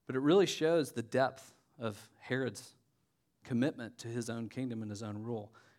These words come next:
And it was consistent with Herod. Herod had three of his own sons put to death. So you weren't safe if you were in Herod's family either. So Herod tries to kill Jesus and fails. Thirty-three years later, right,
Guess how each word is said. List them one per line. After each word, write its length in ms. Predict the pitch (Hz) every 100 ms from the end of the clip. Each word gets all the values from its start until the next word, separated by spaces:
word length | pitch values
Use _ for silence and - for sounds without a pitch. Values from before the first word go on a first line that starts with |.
| -
And 100 | 127
it 80 | 160
was 140 | 135
consistent 500 | - 127 - 185 113
with 120 | 104
Herod. 220 | - 110
Herod 320 | 107 - 160 127
had 240 | 117 110
three 200 | - 143
of 60 | 117
his 120 | 107
own 220 | 117 135
sons 320 | 117 113 107
put 180 | - 113
to 80 | 110
death. 260 | 95 - _ _ _ _ _ _ _ _
So 360 | - 120 110 104 - _ _
you 160 | 139
weren't 160 | 147 131
safe 280 | - 139 131
if 120 | 117
you 80 | 127
were 80 | 120
in 60 |
Herod's 360 | 104 131 120 107
family 400 | 113 104 113 127
either. 260 | 113 117 _ _ _ _ _ _ _ _ _ _ _ _ _ _ _ _
So 120 | -
Herod 320 | 120 208 214 165
tries 240 | 180 160
to 80 | 147
kill 220 | - 143
Jesus 400 | 131 147 135 117
and 160 | 113 104
fails. 500 | - 156 135 110 - _
Thirty-three 680 | - 202 233 208 - 170 175
years 380 | 160 156 147 -
later, 480 | 120 120 165 196 - _
right, 300 | 131 147 190